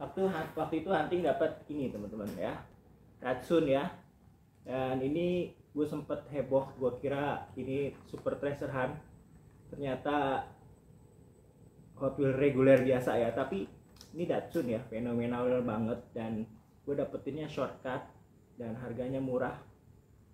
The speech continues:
dua puluh tiga ribu saja ya teman-teman ya.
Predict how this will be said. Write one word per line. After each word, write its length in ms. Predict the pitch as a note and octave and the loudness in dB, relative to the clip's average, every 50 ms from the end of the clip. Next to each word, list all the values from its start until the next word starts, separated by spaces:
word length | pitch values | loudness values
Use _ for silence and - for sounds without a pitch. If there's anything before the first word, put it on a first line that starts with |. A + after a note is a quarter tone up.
| - - - - _ - - - - - - | -20 -20 -20 -20 _ -20 -20 -20 -16 -4 -2
dua 80 | D3 E3 | 0 0
puluh 160 | E3 E3+ E3 | 0 0 -2
tiga 240 | - D#3 C#3+ D#3 C#3+ | 0 2 4 4 4
ribu 240 | D3 C#3+ C#3 D3 C#3+ | 4 4 2 0 0
saja 240 | - D3+ C3+ B2+ | 2 0 2 4
ya 160 | D3 C#3 C3 B2 | 4 4 4 4
teman-teman 480 | - B2 B2 A#2+ A2+ A#2 B2 B2+ B2 | 2 0 -4 -4 -4 -4 -4 -4 -2
ya. 120 | B2 B2 | -4 -4